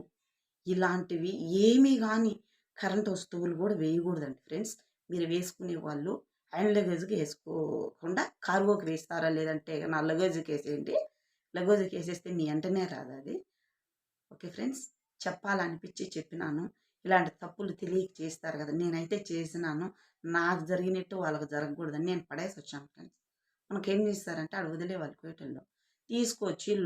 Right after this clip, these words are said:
లోగాకు పోయినాకనే ఉంటారంట. ఆడ లోగాకు మన లగేజ్ కూడా వెళ్ళినాక కూడా ఉండే తొందర వాళ్ళకి వదిలేస్తాను. నేనైతే కనుక వచ్చినప్పుడల్లా కనీసము ఒక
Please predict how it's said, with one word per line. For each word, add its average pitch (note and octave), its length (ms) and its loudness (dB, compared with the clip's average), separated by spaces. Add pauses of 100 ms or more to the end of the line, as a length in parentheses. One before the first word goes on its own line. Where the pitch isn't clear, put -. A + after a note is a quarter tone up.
లోగాకు G#3 460 8
పోయినాకనే F3 720 0
ఉంటారంట. C#3 420 -4 (180)
ఆడ D3 100 -4 (160)
లోగాకు F#3+ 460 -2 (480)
మన F3 100 -2 (120)
లగేజ్ F#3 380 2 (140)
కూడా F#3+ 180 0 (420)
వెళ్ళినాక F#3 480 0 (100)
కూడా G3 180 0
ఉండే E3+ 200 0 (200)
తొందర D#3+ 240 -2 (100)
వాళ్ళకి C3+ 360 -10 (680)
వదిలేస్తాను. F3 580 2
నేనైతే G3 420 4
కనుక G3+ 200 2
వచ్చినప్పుడల్లా F3+ 520 -2 (100)
కనీసము F#3 440 -6 (400)
ఒక D#3+ 140 -6